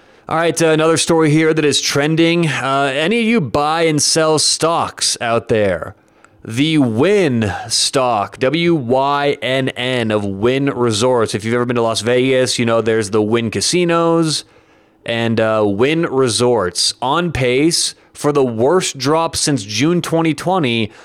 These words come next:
of their stock, and it's not been a good year, even year plus, for the Wynn Resorts stock.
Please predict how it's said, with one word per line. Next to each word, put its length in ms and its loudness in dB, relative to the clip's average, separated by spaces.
of 220 0
their 160 2
stock, 480 -2
and 100 0
it's 160 -2
not 300 -2
been 100 -2
a 60 -2
good 240 -2
year, 500 0
even 220 -2
year 160 0
plus, 680 -2
for 340 0
the 80 2
Wynn 180 0
Resorts 380 -2
stock. 560 -6